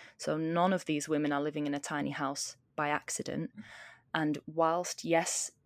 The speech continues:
they are nominally choosing to live in a tiny house, it's important to caveat that with an awareness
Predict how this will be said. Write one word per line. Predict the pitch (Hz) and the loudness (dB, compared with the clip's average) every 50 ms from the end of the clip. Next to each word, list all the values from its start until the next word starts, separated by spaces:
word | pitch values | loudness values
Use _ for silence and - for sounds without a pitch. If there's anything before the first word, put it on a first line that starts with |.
| _ _ _ - | _ _ _ -8
they | 165 170 160 156 151 | -2 2 2 4 4
are | 151 156 156 | 4 4 4
nominally | 156 160 170 196 214 208 185 160 143 139 139 143 | 4 6 6 8 8 6 6 4 2 2 0 0
choosing | - - - 185 196 208 190 - 151 147 143 | -2 -2 0 0 2 2 2 2 0 0 0
to | - 156 | 0 -2
live | 147 147 143 | -2 -2 0
in | 156 147 | -2 -2
a | 143 | -2
tiny | - - 151 143 143 143 | -2 -2 -2 0 0 0
house, | 139 147 139 135 143 147 - - | 0 0 -2 -2 -2 -2 -2 -4
it's | 160 - - - | -4 -2 -2 -2
important | 156 143 - 175 170 160 175 160 | -4 0 2 2 2 2 0 -4
to | - - | -6 -6
caveat | - - 190 196 - - 170 147 131 - - - | -6 -2 -2 0 0 2 2 2 2 0 0 -2
that | 143 131 135 - - - - - - - - _ | -2 -2 -2 -4 -6 -10 -16 -20 -20 -20 -18 _
with | - 156 151 143 131 - - - - - _ _ _ _ _ _ _ _ _ _ _ _ _ _ _ _ _ _ _ _ _ _ | 0 2 2 2 2 0 -6 -14 -18 -20 _ _ _ _ _ _ _ _ _ _ _ _ _ _ _ _ _ _ _ _ _ _
an | 175 175 165 160 | 0 2 4 4
awareness | 151 147 165 165 170 175 170 156 123 98 156 - - | 4 6 6 6 6 4 4 2 0 -2 -2 -4 -6